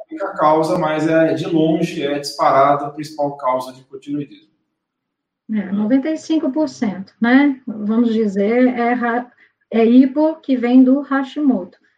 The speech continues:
Speaker 2: Mas uma pessoa pode ter hipotireoidismo sem ter, sem ter Hashimoto. Outro dia, me falaram bem isso, assim, uma pessoa me procurou, falou,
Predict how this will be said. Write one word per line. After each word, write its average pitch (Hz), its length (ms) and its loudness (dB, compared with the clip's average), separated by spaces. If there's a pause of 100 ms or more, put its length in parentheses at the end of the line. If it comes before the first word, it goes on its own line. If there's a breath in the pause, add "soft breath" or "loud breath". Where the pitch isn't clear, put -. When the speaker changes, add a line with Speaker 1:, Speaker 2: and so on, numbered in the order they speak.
(120)
Speaker 2:
Mas 208 120 -4
uma 240 160 0
pessoa 262 360 2
pode 254 360 2
ter 254 220 4
hipotireoidismo 262 1000 2
sem 269 260 0
ter, 277 380 -2
sem 254 380 0
ter 254 180 4
Hashimoto. 254 640 -2
Outro 302 280 -6
dia, 226 500 2 (720)
me 247 160 4
falaram 262 400 4
bem 277 320 2
isso, 233 160 -2
assim, 208 220 -12
uma 202 260 -8
pessoa 226 260 -2
me 262 80 4
procurou, 262 500 0
falou, 247 640 -2